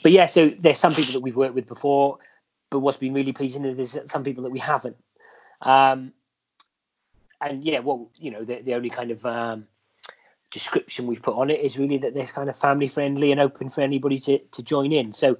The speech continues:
there's a mix. Sometimes they're live workouts off someone's page, sometimes they're pre-recorded, depending on, you know, our technology needs and things. But,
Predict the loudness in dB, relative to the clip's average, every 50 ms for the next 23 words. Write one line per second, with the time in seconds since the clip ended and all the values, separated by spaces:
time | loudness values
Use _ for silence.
0 | _ _ _ _ _ _ _ _ 0 2 2 2 4 4 2 2 0 -4 -4 -2
1 | -2 -2 0 -2 -2 -4 -2 -2 -2 0 2 4 4 6 4 4 2 0 0 0
2 | 0 0 -2 -4 -4 -4 -4 -10 -10 -10 -10 -10 -8 -10 -10 -10 -10 -12 -6 -4
3 | -2 -2 -2 -4 -6 -10 -6 -6 -6 -4 -4 -8 -8 -6 -6 -4 -4 -6 -6 2
4 | 4 4 4 4 2 -2 -2 -2 -4 -4 -4 -2 -4 -6 -8 -8 -8 -10 -10 -10
5 | -10 -10 -10 -10 -12 -14 -14 -14 -14 -14 -14 -12 -10 -8 -4 -2 0 0 0 -2
6 | -6 -14 -8 -6 -4 -4 -4 -6 -2 -2 -4 -4 -4 -12 -18 -18